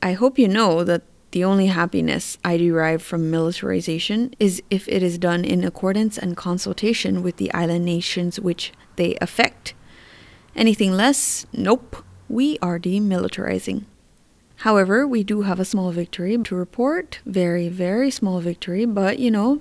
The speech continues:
baby steps. Like Nelson Mandela said, "It always seems impossible until it's done." And now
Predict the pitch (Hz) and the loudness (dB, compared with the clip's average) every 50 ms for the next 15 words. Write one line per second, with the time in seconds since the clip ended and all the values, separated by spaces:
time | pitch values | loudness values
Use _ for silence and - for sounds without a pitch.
0 | - - 175 170 175 190 190 196 - - 180 202 247 - - - - - _ _ | 0 0 0 2 2 0 -2 -2 0 0 0 0 0 -2 -6 -16 -16 -18 _ _
1 | - - _ _ _ _ - - 185 180 - 185 185 180 185 - - 214 214 214 | -20 -20 _ _ _ _ -8 -6 -4 -4 -2 -2 -2 -2 -2 -2 -2 0 2 2
2 | 220 214 208 208 208 214 214 - - 262 254 233 208 196 220 - - - _ _ | 2 4 4 4 2 2 0 -2 -2 0 0 0 0 -2 -4 -8 -16 -20 _ _
3 | _ _ _ - - 180 175 175 180 185 190 - - 196 196 190 202 185 180 180 | _ _ _ -6 -4 -2 0 0 0 0 0 0 0 0 0 0 0 0 -2 0
4 | 190 180 185 - 196 190 170 - - - - _ - 202 190 185 - 180 180 170 | 0 -2 -2 -2 -4 -6 -6 -8 -8 -12 -20 _ -4 -4 -2 -2 -2 -2 -4 -4
5 | - - - - - - - 214 - - _ - - _ _ _ _ _ _ _ | -6 -6 -2 -2 -2 -2 -2 -6 -10 -14 _ -20 -20 _ _ _ _ _ _ _
6 | _ _ _ _ _ _ _ - _ _ _ - - 180 175 185 185 180 175 180 | _ _ _ _ _ _ _ -20 _ _ _ -6 -4 -2 -2 0 0 0 0 -2
7 | 196 214 247 | -2 -4 -6